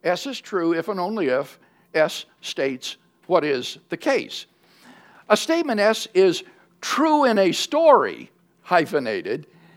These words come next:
if and only if it is found in or implied by that story. So S is true in a story if it is found in or implied by that story.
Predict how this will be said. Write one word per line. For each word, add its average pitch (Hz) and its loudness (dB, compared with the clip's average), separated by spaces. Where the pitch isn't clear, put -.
if 294 4
and 311 2
only 233 4
if 131 0
it 190 0
is 170 -2
found 277 0
in 196 2
or 175 4
implied 220 -2
by 117 2
that 143 2
story. - -2
So 160 -4
S 254 0
is 165 -2
true 190 2
in 240 2
a 339 -2
story 120 -2
if 175 -4
it 170 -4
is 151 -8
found 277 -4
in 110 -2
or 143 -4
implied 127 0
by 143 0
that 120 -2
story. 73 -8